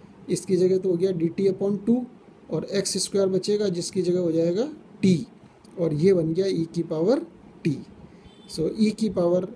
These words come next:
x स्क्वायर v बराबर half integral t e raise to t dt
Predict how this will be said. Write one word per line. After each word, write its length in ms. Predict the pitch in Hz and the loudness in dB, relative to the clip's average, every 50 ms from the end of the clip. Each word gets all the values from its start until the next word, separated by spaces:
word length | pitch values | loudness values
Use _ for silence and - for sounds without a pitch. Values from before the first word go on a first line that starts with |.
| - - - | -14 -8 -4
x 240 | 196 196 196 - 190 | -4 -2 -2 -2 -4
स्क्वायर 420 | 175 - - 180 160 147 147 - - - - - - - - - - 160 | -4 -4 0 0 0 0 -2 -4 -10 -20 -20 -20 -20 -20 -20 -16 -12 -4
v 260 | 135 135 170 196 208 185 | 2 4 4 4 4 2
बराबर 380 | 175 156 156 156 160 175 165 147 | -2 -4 -4 -4 -4 -4 -6 -6
half 420 | 143 147 160 185 226 226 - - - - - - - - - - - - - | -6 -4 -2 -2 -2 -4 -6 -14 -20 -20 -20 -20 -20 -20 -20 -20 -12 -4 -2
integral 540 | 180 165 151 - 180 170 185 202 226 233 226 - - | 0 0 2 2 0 2 2 0 0 -2 -4 -6 -4
t 80 | 196 190 202 226 - | -2 -2 -2 -2 -2
e 120 | 196 180 180 | -2 0 2
raise 220 | 180 185 180 - | 2 2 0 -2
to 140 | - - 175 151 - - | -6 -10 -10 -8 -6 -2
t 80 | 180 185 214 240 - - - - - - - - - - - - 156 | -2 -2 -2 -2 -6 -10 -20 -20 -20 -20 -20 -20 -20 -18 -12 -10 -4
dt 400 | 139 151 165 160 - - 202 | 0 0 0 0 0 0 0